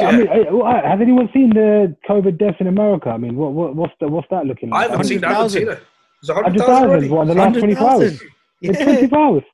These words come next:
Speaker 3: Oh, no,
Speaker 1: Oh,
Speaker 3: not in the
Speaker 1: wow.
Speaker 3: last twenty-four hours, but
Speaker 1: That's
Speaker 3: it's
Speaker 1: what
Speaker 3: right
Speaker 1: I'm
Speaker 3: now.
Speaker 1: saying.
Speaker 3: Okay,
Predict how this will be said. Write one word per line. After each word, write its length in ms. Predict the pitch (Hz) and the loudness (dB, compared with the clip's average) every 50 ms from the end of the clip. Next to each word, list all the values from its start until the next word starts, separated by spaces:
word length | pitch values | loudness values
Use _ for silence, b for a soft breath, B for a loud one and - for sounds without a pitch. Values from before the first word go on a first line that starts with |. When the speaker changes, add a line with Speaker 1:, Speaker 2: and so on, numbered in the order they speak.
| _ _ _ _ _ - | _ _ _ _ _ -4
Speaker 3:
Oh, 120 | 190 233 | -2 0
no, 100 | 247 277 | 2 2
Speaker 1:
Oh, 40 | 247 208 | 2 2
Speaker 3:
not 180 | 240 277 254 | 2 0 -2
in 60 | 240 | 0
the 60 | 233 254 | 0 0
Speaker 1:
wow. 60 | 254 | -2
Speaker 3:
last 180 | 247 - - - | -2 -4 -6 -12
twenty-four 320 | 254 220 214 - 214 208 | -16 -16 -14 -10 -6 -4
hours, 320 | 226 254 220 170 160 165 165 | -2 -2 0 0 -2 -2 -4
but 180 | - 185 165 | -8 -10 -10
Speaker 1:
That's 140 | - 185 208 | -8 -8 -8
Speaker 3:
it's 100 | 226 208 | -4 -2
Speaker 1:
what 80 | 240 208 214 202 | -2 -2 0 0
Speaker 3:
right 20 | |
Speaker 1:
I'm 60 | 156 147 135 - - | -2 -2 -2 -2 -2
Speaker 3:
now. 60 | 262 | 0
Speaker 1:
saying. 240 | 302 320 269 175 131 | 2 2 2 0 -2
Speaker 3:
Okay, 100 | 117 - | -4 -8